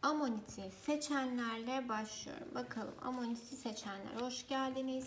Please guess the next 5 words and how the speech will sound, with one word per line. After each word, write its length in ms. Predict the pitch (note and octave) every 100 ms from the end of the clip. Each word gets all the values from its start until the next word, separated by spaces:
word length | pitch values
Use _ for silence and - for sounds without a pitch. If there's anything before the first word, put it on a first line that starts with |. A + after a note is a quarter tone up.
| -
Azize 460 | G#3+ G3+ G3 A3+ B3+
Ters, 380 | C4+ C4 C#4 - - - - -
Tılsıması, 800 | A3 - B3+ B3+ B3 - C4+ D#4 - - - - - - - - - - - - -
Kupa 240 | C4 B3
Şövalyesi, 960 | A#3+ G#3+ G3+ G3 F#3+ G3 - B3 D4+